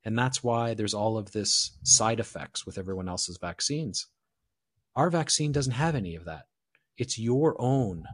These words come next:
dendritic cell, loaded and processed with sars cov two antigens, no free-floating viral proteins. What you get is a subcutaneous, not intramuscular, subcutaneous injection,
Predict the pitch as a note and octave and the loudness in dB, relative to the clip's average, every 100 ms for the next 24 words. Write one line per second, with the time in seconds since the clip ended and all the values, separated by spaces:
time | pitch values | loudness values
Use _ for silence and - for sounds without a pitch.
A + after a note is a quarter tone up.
0 | - - A2 A#2+ A#2+ - - E2 D#2+ _ | -10 -4 0 0 0 0 -2 -2 -8 _
1 | _ _ _ F#2 G2+ A#2+ C#3 C#3 C3 C3 | _ _ _ -4 2 4 4 2 0 0
2 | G#2+ A2+ - B2 A#2+ - G#2+ - A#2 A2+ | 0 2 0 0 -2 -2 -2 0 0 0
3 | - A#2+ A2 A2 A2+ G#2+ A2+ B2+ C3+ D3 | -2 -2 -2 -4 0 0 2 -2 -2 -4
4 | C#3+ F2+ G2+ B2+ C3 C#3 C3+ C3 C3 C3 | -6 -4 0 0 0 0 -2 0 2 2
5 | C3 C3 C3 - A2 A#2+ A#2+ - B2+ B2+ | 2 0 -4 -4 0 0 0 0 0 0
6 | C3 C#3+ D3+ - - _ _ _ _ _ | -2 -2 -4 -6 -8 _ _ _ _ _
7 | _ _ _ _ - C3 C3+ C#3 C#3 B2+ | _ _ _ _ 0 0 2 0 2 2
8 | C3+ - _ G#2+ G2 - A#2+ B2+ - B2+ | 2 -2 _ -6 0 2 2 0 -4 -10
9 | - A#2+ A#2 A#2+ B2+ A2 A#2 A#2+ A#2+ C3 | -4 -2 -2 -2 -4 -4 -2 -2 -4 -2
10 | A#2 G#2 - G#2 A2 - A#2 A2+ C3 - | -2 -4 -6 -8 -4 -2 -2 -2 -6 -2
11 | A#2 A2+ - A#2 A2 G2+ - G#2+ G#2 | -2 -2 -2 0 2 0 0 -2 -2